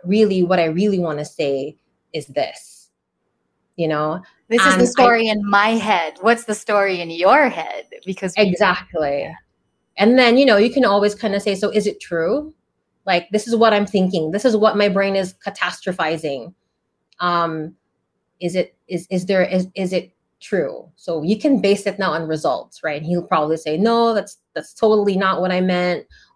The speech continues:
Speaker 1: Or little bit, but not really. This is what I meant. And it can, and you can have clearer conversations, but it takes a lot of patience and it takes a lot of awareness. 'Cause when you're in the heat of the moment, ang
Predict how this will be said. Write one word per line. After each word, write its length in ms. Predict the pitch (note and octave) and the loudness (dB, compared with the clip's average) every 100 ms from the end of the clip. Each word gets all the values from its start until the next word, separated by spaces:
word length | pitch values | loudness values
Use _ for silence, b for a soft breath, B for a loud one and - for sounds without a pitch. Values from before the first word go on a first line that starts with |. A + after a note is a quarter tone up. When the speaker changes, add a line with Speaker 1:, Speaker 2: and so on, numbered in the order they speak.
| - | 0
Speaker 1:
Or 400 | F#3+ F3+ F3+ D#3+ | 4 4 4 2
little 420 | G3 G#3 A#3 A#3+ | 0 2 4 4
bit, 240 | A3 A#3 - | 2 -2 -2
but 140 | F3 | -6
not 280 | G3 G3 E3+ | -2 -4 -4
really. 520 | F#3+ G#3+ G#3+ G#3+ G#3+ G3+ | -4 0 2 2 2 0
This 240 | F3 F3+ | -2 -4
is 120 | F#3+ F#3 | -6 -4
what 180 | F#3+ F#3+ | -4 -4
I 100 | F3+ | -4
meant. 380 | F3+ F3 E3+ - _ _ _ _ | -4 -4 -6 -10 _ _ _ _
And 240 | F#3+ F#3 F3 | -4 -2 -2
it 180 | F#3 F#3 | -6 -8
can, 180 | F#3+ F3+ - | -8 -8 -4
and 160 | F#3+ | -2
you 80 | F#3+ | -2
can 140 | G#3 | -4
have 220 | F#3+ E3+ - | -2 -4 -6
clearer 520 | _ - F3 F3 E3 - | _ -4 -2 0 -4 -8
conversations, 920 | F3+ E3 D#3 D#3+ E3 - - - - | -10 -8 -8 -8 -10 -12 -16 -18 -6
but 180 | F#3 - - B B B - | -2 -2 -6 B B B -6
it 180 | A3+ | -6
takes 380 | - A#3 A#3+ A#3+ - | 0 2 2 0 -6
a 100 | F#3+ | -2
lot 380 | F#3 F#3 F#3+ F3 - _ _ _ - | 0 0 0 -2 -8 _ _ _ -4
of 420 | F#3 F3 D#3+ D#3 _ _ _ | 0 2 0 -4 _ _ _
patience 800 | - D#3+ - - - _ - _ _ _ _ - | -10 -10 -10 -16 -20 _ -20 _ _ _ _ -6
and 160 | E3 | -6
it 80 | D3 | -2
takes 300 | - A#3 - | 2 2 0
a 60 | - | -10
lot 460 | D#3+ D#3 F3 G3 F3+ - | -8 -4 -2 -2 -2 -6
of 240 | F3+ E3 D#3 _ _ - | -4 -4 -6 _ _ -6
awareness. 720 | F#3 E3+ F3 E3+ F3 D3 D3+ | -4 0 2 2 -2 -6 -4
'Cause 180 | - G3 | 0 2
when 160 | G3+ G3+ | 2 2
you're 160 | E4 | 4
in 100 | C#4 | 4
the 100 | A3 G3+ | 4 4
heat 200 | C#4 C#4 | 6 6
of 100 | G#3 | 4
the 80 | G#3 | 4
moment, 480 | A3 C#4+ B3+ B3 A#3+ | 4 4 4 2 0
ang 140 | C#4+ | -2